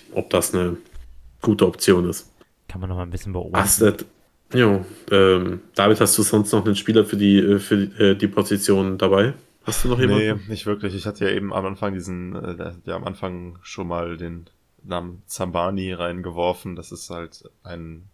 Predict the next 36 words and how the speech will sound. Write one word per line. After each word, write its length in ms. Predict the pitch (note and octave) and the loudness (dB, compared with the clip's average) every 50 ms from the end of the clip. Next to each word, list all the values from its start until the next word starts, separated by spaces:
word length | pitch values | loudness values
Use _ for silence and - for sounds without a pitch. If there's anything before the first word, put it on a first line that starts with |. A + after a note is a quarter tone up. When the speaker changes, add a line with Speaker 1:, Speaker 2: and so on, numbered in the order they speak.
| _ _ | _ _
Speaker 3:
ja, 240 | F2 F2 E2+ E2+ E2 | -16 -12 -10 -8 -8
ein 200 | E2+ F2 E2+ E2+ | -8 -8 -8 -8
noch 200 | F2+ E2+ - - | -10 -12 -10 -10
recht 160 | F#2+ F2+ - | -10 -10 -8
unbeschriebenes 600 | - G2 G2+ G2 - - G#2+ G2 F2+ F2 - - | -8 -8 -8 -8 -8 -8 -10 -10 -10 -10 -12 -10
Blatt. 260 | - F#2+ F#2+ - - | -8 -8 -8 -8 -10
Ich 60 | G#2 | -8
glaube, 220 | F#2 F2+ F2+ F2+ F2+ | -6 -6 -6 -6 -8
dass 160 | - F2 - | -10 -12 -12
sich 200 | - F2+ - - | -12 -14 -14 -12
viele 360 | - G#2+ F#2 F#2 F#2 F2+ F2+ F2+ _ _ _ _ _ _ _ | -12 -10 -8 -6 -6 -6 -8 -10 _ _ _ _ _ _ _
Fans, 420 | - - F#2 F2+ F2+ F2+ F2+ - | -6 -2 -2 -2 -2 -2 -4 -8
inklusive 480 | G#2+ G2+ F2+ F#2+ F2+ E2+ F#2 E2+ F#2 F2+ | -10 -10 -10 -10 -10 -10 -10 -8 -8 -8
mir, 540 | F2 F2 F2 F2+ F2+ F2+ F2+ F#2 - - _ _ _ _ _ | -8 -6 -6 -4 -4 -4 -6 -6 -10 -12 _ _ _ _ _
noch 320 | - G2 F#2+ F2 F2 - - | -18 -12 -10 -10 -10 -10 -8
gar 140 | - F2+ F2+ | -6 -6 -4
nicht 140 | F#2+ F2+ F2+ | -4 -6 -8
so 100 | - G2+ | -8 -10
viel 200 | - - G2+ G2 | -8 -6 -6 -4
unter 220 | G2 F#2+ E2+ F#2 | -4 -6 -6 -8
ihm 180 | F#2 F#2 F2+ E2+ | -8 -8 -8 -8
vorstellen 420 | - - G2 F#2 - F#2 F2+ F#2 | -8 -8 -8 -6 -6 -8 -10 -8
können. 380 | F2+ - G2 F#2 F#2 F2+ F2 - _ - - - - - - | -8 -6 -6 -6 -6 -8 -12 -16 _ -20 -20 -20 -20 -20 -16
Was 240 | - - F2+ F2 - | -12 -12 -12 -10 -12
bekannt 380 | - - - - - G2+ G#2 G#2 | -14 -14 -10 -8 -6 -6 -6 -6
ist, 120 | G2+ - | -8 -10
ist, 140 | - - - | -12 -12 -10
dass 120 | F#2+ E2+ F2+ | -10 -10 -12
es, 240 | E2 - - - - | -14 -18 -18 -16 -12
dass 360 | - F#2 F2 - - - - - - | -10 -10 -10 -10 -12 -16 -16 -18 -20
es 120 | - - | -16 -12
sich 160 | - F2+ - | -12 -10 -6
eben 180 | G2+ G2 F2+ F2+ | -6 -6 -4 -4
um 120 | F2+ F2+ F2+ | -2 -2 -2
ein, 220 | F2 F2 F2+ E2+ _ _ _ _ _ _ _ _ - | -2 -2 -4 -8 _ _ _ _ _ _ _ _ -8
ähm, 520 | - F2 E2 D#2+ D#2+ D#2+ E2 E2 - - | -6 -6 -6 -6 -8 -10 -12 -14 -16 -18